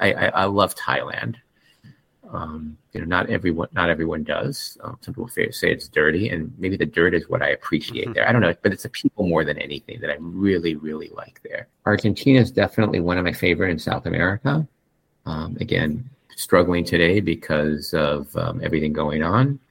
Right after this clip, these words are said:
Speaker 1: Well, Is-, Israel is definitely, you know, up there. I mean, I do a lot of tours there, so I lead the tours, and now's not the time I'm promoting it, but, um, but yes, um, there would definitely be one. And I, I find the whole Gulf and Middle Eastern region, um, you know, the idea of just,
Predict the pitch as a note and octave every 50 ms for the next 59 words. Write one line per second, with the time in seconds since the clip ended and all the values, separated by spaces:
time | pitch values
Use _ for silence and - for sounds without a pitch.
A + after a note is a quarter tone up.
0 | _ _ _ _ - - - - G#3 E3+ D#3 C3 - - C3+ - C3+ B2+ A2+ G#2
1 | G2 G#2 - G#2+ F#2 D#2+ - - F2+ - - - F#2 F2 F2 - F2 E2+ E2 E2+
2 | E2+ E2 E2 E2 - - F2 F2 - _ - D#2 D#2+ E2 D#2+ D#2+ D#2+ D#2 E2 E2+
3 | D#2 D2+ D#2 D2+ D#2 - - - F#2+ E2+ C#2+ D2 D2 - - D2+ - - - -
4 | D2+ D2+ D2+ D2+ F2 F2+ E2+ - - - - D#2 D#2+ E2 G2+ G#2+ A2+ A2+ - -
5 | - E2 E2 F2 F2 E2+ E2+ - E2 D#2 - - - - D#2+ D#2+ D2+ C#2+ - -
6 | - E2 D#2 D#2 D2+ C2+ C#2 D2+ F2 G#2 B2 - _ - - - - - - D2+
7 | D2+ D2+ D2+ D2 - - - - _ _ _ - _ - D#2+ - E2 E2+ E2 D#2+
8 | - - - - - - - _ - F#2 F2 F2+ F#2+ - F2+ F2 F2 - _ _
9 | _ _ _ _ _ _ _ _ _ _ _ _ _ _ _ _ - - - D#2+
10 | - - F2 E2 - - F2+ F2 E2+ D#2+ E2+ E2+ E2+ E2+ F#2+ G#2+ A#2 B2+ C3+ -
11 | C#3 B2+ - F#3+ A#3+ B3+ G3+ C#3+ - F2 G2+ G#2 A2 G#2 G#2+ A2 A2+ - - _
12 | _ _ _ _ _ _ _ _ F#2+ F2 - - F#2+ G#2 G#2 - - D#2+ D#2 E2+
13 | F2 F2+ F2 F2 E2+ D#2+ - - - D2+ D2+ C#2 D2 D#2 E2 D2+ - - - -
14 | - - - - D#2+ D#2+ D#2+ E2 E2+ - G#2 G2 F2+ E2+ - F2+ E2+ D#2+ D#2 F2+
15 | F2+ E2+ E2 D#2 - - - D2 -